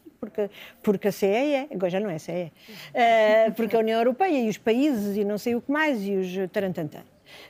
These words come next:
Eh, mas tem que ser, tem que ser. E, e uma advogada não pode, vamos lá ver,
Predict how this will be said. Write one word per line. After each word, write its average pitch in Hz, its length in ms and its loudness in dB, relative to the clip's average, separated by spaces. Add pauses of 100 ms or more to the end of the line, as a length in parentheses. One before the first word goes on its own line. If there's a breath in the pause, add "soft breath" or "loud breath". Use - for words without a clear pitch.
Eh, 247 760 4
mas 262 180 2
tem 285 160 2
que - 100 -10
ser, 196 320 -2 (260)
tem 220 160 0
que - 60 -10
ser. 156 320 -8 (480 loud breath)
E, 294 320 4
e 339 60 4
uma 349 160 2
advogada 208 640 0
não 294 260 4
pode, 220 560 0 (880 loud breath)
vamos 220 140 -4
lá 185 80 -2
ver, - 240 -12